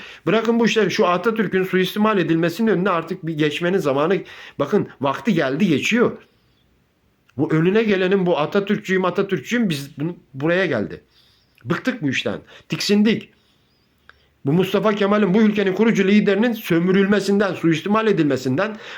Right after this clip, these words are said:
bıktık, usandık. Önüne gelen Atatürkçüyüm demeye başladı. Bu ne arkadaş ya? İyi be, ne güzel. Çırılçıplak gezin, ben Atatürkçüyüm.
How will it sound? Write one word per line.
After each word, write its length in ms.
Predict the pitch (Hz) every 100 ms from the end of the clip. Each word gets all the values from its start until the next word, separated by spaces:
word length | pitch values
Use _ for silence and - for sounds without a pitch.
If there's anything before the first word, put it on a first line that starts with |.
| 156
bıktık, 460 | 185 208 - 226
usandık. 540 | 190 226 208 208 175 - _ _ _ _ _ _ 165
Önüne 340 | 185 226 233
gelen 280 | 214 220 220
Atatürkçüyüm 680 | 208 220 220 214 214 208 175
demeye 280 | 151 135
başladı. 360 | 123 110 131 147
Bu 60 | 202
ne 80 |
arkadaş 480 | 196 165 202 165 -
ya? 80 | 131 - _ _ _ _ _ _ _ _ _ _ _ _ _ _ _ _ -
İyi 240 | 196 226
be, 160 | 196 214
ne 100 | 220
güzel. 300 | 170 135 104
Çırılçıplak 600 | - 233 220 220 185 170
gezin, 260 | 175 226 233
ben 80 |
Atatürkçüyüm. 640 | 208 196 196 160 - 98